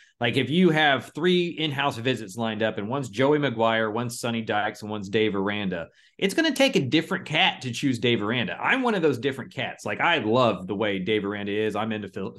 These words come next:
philosophy. I, I love stoicism, all that kind of stuff. But how does that play with a seventeen-year-old? Like, I have no idea. And that's gonna be interesting, uh,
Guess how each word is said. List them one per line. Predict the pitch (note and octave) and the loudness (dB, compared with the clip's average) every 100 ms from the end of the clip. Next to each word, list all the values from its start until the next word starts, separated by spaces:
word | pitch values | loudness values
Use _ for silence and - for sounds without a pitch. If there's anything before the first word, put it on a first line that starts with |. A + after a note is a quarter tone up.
| - | -2
philosophy. | B2 B2+ C3 C3+ A#2+ C3+ A#2+ | 4 4 4 0 0 4 4
I, | A2+ | 4
I | - | 0
love | G2+ A2+ | -2 -2
stoicism, | - C3+ B2 C3 A#2+ B2 A#2+ _ _ - | 0 0 0 0 -4 -6 -8 _ _ 0
all | C#3+ | 2
that | B2+ G2+ | 4 2
kind | G#2+ | -2
of | |
stuff. | F#2 F2+ - - - | -4 -6 -8 -18 -4
But | A#2+ | 0
how | C#3+ A3 | 4 4
does | G3+ | 4
that | F#3+ - | 2 2
play | - E3+ | 2 2
with | D#3+ B2 | 4 2
a | A#2 | 2
seventeen-year-old? | C3+ C3+ A#2+ C3+ C3 C3+ D#3+ C#3+ | 0 0 -2 -2 0 2 2 2
Like, | G#2+ | 0
I | F#2+ C3 | 2 2
have | C#3 A2+ | 2 0
no | A#2+ | 0
idea. | A2+ G#2 B2+ A#2+ | 0 -2 -2 -2
And | G2+ | -2
that's | A2+ A#2 | -6 -6
gonna | A#2+ | -8
be | G#2+ A2 | -4 -6
interesting, | G#2+ A2 G#2 - A2 G2+ F#2+ - - | -6 -8 -8 -2 0 0 -6 -20 -6
uh, | G#2+ | -2